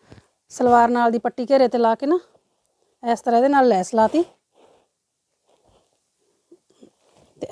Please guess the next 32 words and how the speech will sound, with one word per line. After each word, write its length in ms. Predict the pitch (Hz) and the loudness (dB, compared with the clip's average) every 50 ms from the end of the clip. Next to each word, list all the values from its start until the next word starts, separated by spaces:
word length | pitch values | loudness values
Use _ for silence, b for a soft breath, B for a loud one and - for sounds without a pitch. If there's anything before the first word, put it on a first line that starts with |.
| 262 254 254 | -2 0 0
ਇਸ 80 | 247 - | 0 2
ਤਰ੍ਹਾਂ 200 | - 277 262 262 | 2 2 2 2
ਆਪਾਂ 180 | - - 269 | 0 0 0
ਇਹਦੇ 140 | 269 285 277 | 0 0 0
ਨੈਕ 220 | 240 226 - - 202 | -2 -4 -4 -4 -6
ਡਿਜ਼ਾਈਨ 300 | 208 202 214 208 214 196 | -2 0 0 0 0 2
ਕਰਤਾ। 300 | - 220 214 - 233 220 | 2 2 2 2 -2 -2
ਨੈਕ 300 | 220 233 233 226 - 262 | 0 0 -2 -2 -4 -4
'ਤੇ 100 | - 262 | -4 -4
ਇਕੱਲੇ 340 | - 294 262 269 277 311 | -2 0 -2 0 2 2
ਨਾ 140 | 320 349 370 | 2 2 2
ਆਹ 180 | 330 254 262 240 | 0 -2 -4 0
ਬਟਨ 300 | 220 226 220 240 247 247 | 0 0 0 0 -2 -2
ਲੱਗੇ 200 | 233 214 208 254 | -2 0 0 0
ਹੋਏ 140 | 269 240 220 | 0 0 0
ਸੀ 140 | - 214 | -4 -6
ਪੱਟੀ 260 | 185 214 190 - 214 214 | -8 -8 -8 -6 -6 -4
ਨਾਲ, 240 | 214 220 247 285 - b b b b b - | -2 -2 -2 -2 -4 b b b b b -8
ਆਪਾਂ 240 | 233 233 - 240 240 | -8 -2 0 0 0
ਇਸ 100 | 240 - | 0 0
ਤਰ੍ਹਾਂ 200 | - 247 247 254 | -2 -2 -2 0
ਇਹਨੂੰ 440 | 277 277 277 - 247 233 226 226 202 | -2 -2 -4 -4 -4 -4 -2 -2 -2
ਦੋ, 260 | 233 233 233 226 220 | -2 -2 -2 -2 -4
ਫੋਰ 240 | 202 - 247 226 226 | -4 -4 -4 -4 -4
ਸਾਈਡ 280 | - 262 240 233 226 226 214 - _ _ _ _ _ _ - 233 | 0 0 0 0 0 -2 -4 -4 _ _ _ _ _ _ -4 0
ਰਾਊਂਡ 380 | 247 233 233 233 226 240 247 - _ - | 0 2 2 2 0 -2 -4 -4 _ -6
'ਚ 60 | 262 | -2
ਆਪਾਂ 400 | 240 240 226 - 247 240 233 233 | -2 -2 -2 -2 -4 -4 -4 -4
ਲੈਸ 320 | 220 214 220 226 226 - | -2 -2 -2 -2 -2 0
ਦੇ 140 | 220 247 254 | 0 0 0
ਕੇ 160 | - - 311 | 0 -2 -2
ਨਾ 120 | 311 359 | -2 -2